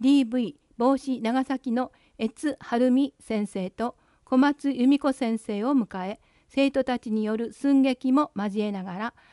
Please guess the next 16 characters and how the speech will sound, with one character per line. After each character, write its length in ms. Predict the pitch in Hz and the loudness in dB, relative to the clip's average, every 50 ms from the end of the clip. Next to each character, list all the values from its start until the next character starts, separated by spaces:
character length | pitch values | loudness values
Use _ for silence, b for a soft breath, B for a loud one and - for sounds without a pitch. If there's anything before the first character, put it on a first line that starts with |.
| b b b | b b b
相 220 | b 247 240 247 247 | b 0 2 2 2
手 140 | - 240 233 | 0 0 -2
を 100 | 233 220 | 0 0
大 220 | 233 247 254 254 | 0 0 -2 0
切 240 | - 262 247 - 240 | -2 -4 -6 -4 -4
に 100 | 233 226 | -6 -6
す 160 | - - 233 | -6 -4 -4
る 80 | 214 226 | -4 -4
こ 160 | - 220 208 | -4 -6 -4
と 200 | - 262 285 330 | -2 -2 -2 -2
を 40 | - | -2
学 240 | - 196 190 175 | -4 -6 -6 -6
び 140 | 170 180 170 | -6 -8 -8
ま 120 | 170 170 160 | -10 -10 -12
し 120 | - _ | -14 _
た。 180 | _ 170 170 | _ -14 -14